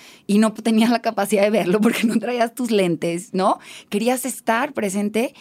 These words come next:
y hoy, años después, estamos hablando de cómo esta persona impactó tu vida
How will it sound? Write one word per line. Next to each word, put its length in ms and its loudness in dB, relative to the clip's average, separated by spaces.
y 240 2
hoy, 400 2
años 380 0
después, 640 -4
estamos 340 -2
hablando 320 -2
de 100 -4
cómo 280 -2
esta 180 -4
persona 300 -4
impactó 340 -4
tu 120 -8
vida 300 -4